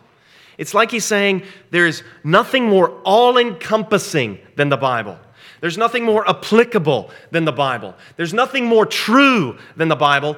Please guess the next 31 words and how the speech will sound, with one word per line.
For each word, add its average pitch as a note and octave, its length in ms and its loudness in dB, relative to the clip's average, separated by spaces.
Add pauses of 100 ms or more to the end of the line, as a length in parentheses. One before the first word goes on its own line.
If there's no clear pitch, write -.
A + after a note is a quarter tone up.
(160)
nothing G#3+ 380 -2
more F#3+ 480 -2
right D#3 640 0 (640)
than A2 100 -12
the A2 60 -10
Bible. D3+ 460 -10 (640)
I've E3 140 -6
seen G#3+ 180 -4
a F#3 60 0
limit F#3+ 220 -4
to - 160 -18
all G#3+ 240 0
perfection, D3 600 -6 (220)
but C3 80 -8
your G#3 180 2
commandment F#3 440 -4
is D3 100 -6
exceedingly B3+ 720 0
broad." A#3 440 2
There F#3+ 120 4
is D#3 220 -6
no A3 580 2 (200)
limit F#3+ 600 0 (360)
to D#3+ 100 -8
the C3+ 80 -6
truth C3 640 -2 (460)
of G#2 160 -12
God's B2+ 300 -4
word. A2 400 -8 (1800)
From B2+ 220 -8
this, C3+ 380 0